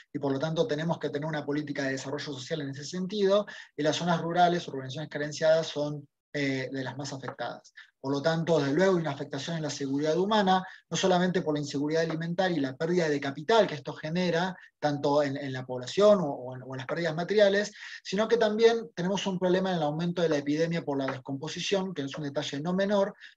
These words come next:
la muerte de ganado, la, la, la, la podredumbre de los cultivos, genera una incapacidad de volver a producir esa tierra y también un aumento de las enfermedades. Por ejemplo, el aumento de,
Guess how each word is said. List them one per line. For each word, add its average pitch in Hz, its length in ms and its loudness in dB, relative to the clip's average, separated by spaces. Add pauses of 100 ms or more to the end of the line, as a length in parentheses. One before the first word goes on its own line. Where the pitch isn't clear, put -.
la 143 100 -4
muerte 175 380 2
de 170 100 4
ganado, 175 560 2
la, 143 240 0 (160)
la, 143 400 -2
la, 135 320 -2
la 135 160 -4
podredumbre 156 580 2
de 156 100 6
los 147 120 -2
cultivos, 185 560 2 (320)
genera 180 680 4
una 160 220 -2
incapacidad 160 520 4
de 208 60 8
volver 170 240 6
a 170 60 0
producir 160 320 -6
esa 165 240 -4
tierra 180 440 0
y 151 80 -2
también 147 340 -2
un 160 140 -4
aumento 151 380 -4
de 147 80 0
las 139 100 -8
enfermedades. 135 680 -6
Por 151 140 -2
ejemplo, 220 540 2
el 135 100 -2
aumento 139 540 -4
de, 135 140 -6